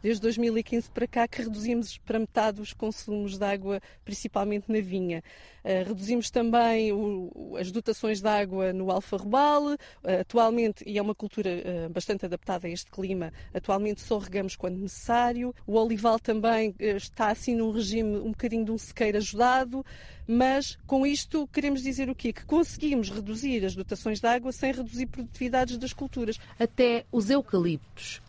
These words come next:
Speaker 2: tão criticados, têm aqui um papel importante.
Speaker 1: O eucalipto aqui não está, eh, numa grande área, não, não está numa grande extensão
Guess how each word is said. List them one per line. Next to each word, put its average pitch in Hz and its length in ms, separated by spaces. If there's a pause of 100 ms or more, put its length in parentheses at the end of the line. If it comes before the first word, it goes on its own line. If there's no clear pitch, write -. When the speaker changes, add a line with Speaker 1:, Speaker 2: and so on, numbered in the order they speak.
(120)
Speaker 2:
tão 220 180
criticados, 185 840
têm 254 340
aqui 214 400 (160)
um 208 120
papel 147 400
importante. - 720 (420)
Speaker 1:
O 254 40
eucalipto 269 420
aqui 254 300
não 226 240
está, 208 540
eh, 175 200
numa 175 240
grande 185 240
área, 285 340
não, 269 140 (180)
não 202 120
está 202 180
numa 202 160
grande 202 240
extensão 240 560